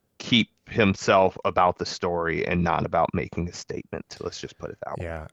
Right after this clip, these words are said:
Speaker 2: Okay, so it says here, "The first season will cover the events of the first game and its downloadable expansion, The Last of Us Left Behind. Cuckman and Mazan suggest a second season would immediately cover the sequel,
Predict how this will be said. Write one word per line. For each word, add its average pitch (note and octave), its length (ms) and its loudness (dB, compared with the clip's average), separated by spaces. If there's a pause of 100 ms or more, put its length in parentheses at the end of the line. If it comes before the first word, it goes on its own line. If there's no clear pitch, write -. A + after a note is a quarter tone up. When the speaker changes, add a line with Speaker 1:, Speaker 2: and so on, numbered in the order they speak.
Speaker 2:
Okay, A#2 260 2
so B2+ 180 -2
it B2+ 40 0
says C#3 260 -2
here, C3+ 140 -2
"The A#2+ 100 -2
first D3 300 -2
season C#3+ 300 -2
will A#2+ 80 -4
cover A2+ 300 -4
the G#2+ 100 -2
events F#2+ 340 -6
of G2 80 -6
the F#2+ 60 -10
first G2 360 -6
game G2+ 340 -6
and F#2+ 120 -6
its F2+ 160 -10
downloadable F#2+ 540 -4
expansion, F2+ 640 -8
The F2 100 -8
Last F2 360 -8
of F2+ 100 -10
Us F2 180 -8
Left E2+ 220 -14
Behind. G#2 640 -6 (540)
Cuckman G#2+ 360 -2
and F#2+ 240 -4
Mazan E2+ 680 -6
suggest F2+ 400 -6
a F#2+ 60 -4
second A2 340 0
season G2 540 -4
would F#2+ 120 -4
immediately F2+ 440 -6
cover E2+ 320 -8
the D#2+ 100 -14
sequel, F#2 800 -2